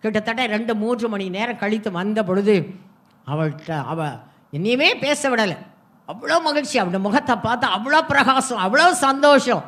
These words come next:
என்கிட்ட வந்து எப்படி கர்த்தர், அந்த மகிழ்ச்சியை விவரிக்கவே முடியாது. அந்த அளவுக்கு தேவ சமூகத்துல மகிழ்ந்ததை, ஆண்டவர் தனக்கு காட்டின தரிசனங்களை,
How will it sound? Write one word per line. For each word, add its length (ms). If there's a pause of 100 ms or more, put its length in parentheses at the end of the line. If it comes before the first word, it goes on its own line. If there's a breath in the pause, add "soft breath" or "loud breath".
(380 loud breath)
என்கிட்ட 300
வந்து 480
எப்படி 520
கர்த்தர், 520
அந்த 220
மகிழ்ச்சியை 720
விவரிக்கவே 640
முடியாது. 540 (960)
அந்த 400
அளவுக்கு 540
தேவ 320
சமூகத்துல 680
மகிழ்ந்ததை, 680 (500)
ஆண்டவர் 640 (260)
தனக்கு 360
காட்டின 340 (100)
தரிசனங்களை, 760